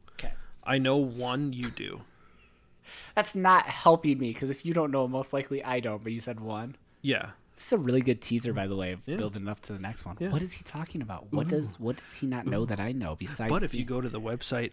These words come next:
Speaker 2: art of manliness dot com, where we are finding this list, you can definitely take a look at our next twenty.
Speaker 1: Which will be forty-one through sixty.
Speaker 2: Forty-one? No, no, forty through sixty.
Speaker 1: No, 'cause we just did forty.
Speaker 2: No, we didn't.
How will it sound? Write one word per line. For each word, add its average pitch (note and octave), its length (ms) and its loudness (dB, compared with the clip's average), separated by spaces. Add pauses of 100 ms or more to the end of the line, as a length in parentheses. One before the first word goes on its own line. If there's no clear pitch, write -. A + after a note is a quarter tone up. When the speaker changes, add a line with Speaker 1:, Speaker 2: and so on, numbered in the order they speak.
Speaker 2:
art F#3 160 0
of D3 120 -2
manliness D3 580 0
dot C3+ 240 2
com, F3+ 260 2
where D#3+ 100 2
we E3 240 0
are C3+ 100 0
finding F3+ 440 0
this C3 180 0
list, C3 220 -2 (340)
you - 80 -20
can C#3+ 120 -2
definitely A#2 300 -6
take B2 200 -4
a - 20 -6
look B2+ 160 0
at B2 100 2
our A#2 100 0
next B2 280 -2
twenty. C#3 460 -2 (920)
Speaker 1:
Which C3+ 140 -4
will D#3 100 2
be C#3+ 100 4
forty-one D#3 540 6
through - 160 -6
sixty. A#2 420 -2
Speaker 2:
Forty-one? G#3 580 -4 (120)
No, D#3 280 -4
no, A#2+ 300 -4
forty G#3+ 360 0
through - 180 -12
sixty. - 440 -10 (260)
Speaker 1:
No, C3 140 0
'cause C#3 120 -10
we C3+ 100 0
just C3+ 160 -4
did D#3 140 0
forty. E2 440 -6
Speaker 2:
No, D4 120 -8
we A3+ 100 -6
didn't. B2+ 320 -12